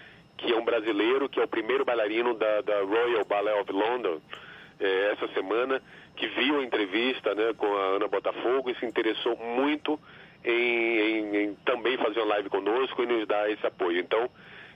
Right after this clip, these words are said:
estamos aí agora em primeira mão, assim, dando essa notícia pra você, que o Tiago Soares, primeiro bailarino do, do, do Ballet de Londres, vai estar conosco também numa dessas datas aí pela frente.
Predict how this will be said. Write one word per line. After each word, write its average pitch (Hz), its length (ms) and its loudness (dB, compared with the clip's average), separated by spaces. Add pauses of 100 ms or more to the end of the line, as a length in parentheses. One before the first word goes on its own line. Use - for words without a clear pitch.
estamos 113 380 0
aí 107 280 2
agora 104 280 0
em 107 40 -4
primeira 110 340 -2
mão, 104 240 0
assim, 101 260 -2
dando 101 180 0
essa 95 320 -2 (420)
notícia 104 460 -2
pra 104 100 0
você, 117 440 -2
que 117 180 -2
o 113 100 2
Tiago 113 400 -2
Soares, 107 540 -2 (800)
primeiro 123 380 0
bailarino 117 640 0
do, 107 240 0
do, 101 240 0
do 98 140 0
Ballet 104 280 0
de 117 80 -8
Londres, 110 460 0
vai 110 140 0
estar 104 240 -4
conosco 113 520 -2
também 98 420 -2 (460)
numa 117 220 0
dessas 110 320 -2
datas 101 340 -2
aí 98 100 0
pela 101 200 -2
frente. - 380 -4